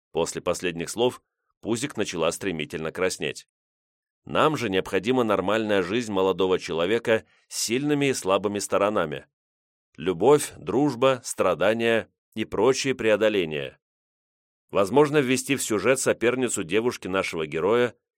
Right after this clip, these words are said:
и добавить ещё каких-нибудь интриг с недоброжелателями. В общем, сумбурно пытаюсь объяснить Оксане,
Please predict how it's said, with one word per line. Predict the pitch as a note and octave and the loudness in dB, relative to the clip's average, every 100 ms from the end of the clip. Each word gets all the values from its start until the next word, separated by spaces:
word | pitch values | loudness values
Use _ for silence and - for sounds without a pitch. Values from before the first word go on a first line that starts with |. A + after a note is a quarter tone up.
| _ | _
и | G#2+ | -2
добавить | G#2+ G2+ G2+ D3+ D3 | 2 4 4 4 2
ещё | D3 C#3+ A2 A#2+ | -2 0 0 0
каких-нибудь | A2+ - - G2+ F#2 F2+ | -2 -4 -6 -4 -4 -2
интриг | F2 E2+ A2 - | -4 -4 -4 -4
с | G2+ | -6
недоброжелателями. | G2 G#2 G2+ G2+ A2+ D#2+ D#2+ D2 C#2+ C2 _ _ _ _ _ _ _ _ _ | 0 4 4 2 0 0 -2 -8 -8 -12 _ _ _ _ _ _ _ _ _
В | - | 2
общем, | G#2+ - A2 G2 E2 _ _ | 2 2 -2 -2 -6 _ _
сумбурно | - - G2 G2 G#2+ G2 | -10 -6 -2 0 0 0
пытаюсь | G2 F#2 F#2+ F2+ F#2 | -2 0 2 2 0
объяснить | E2+ F2 F#2+ E2+ | -6 -6 -6 -6
Оксане, | D#2+ - A2 A2+ A2 | -6 0 0 2 -2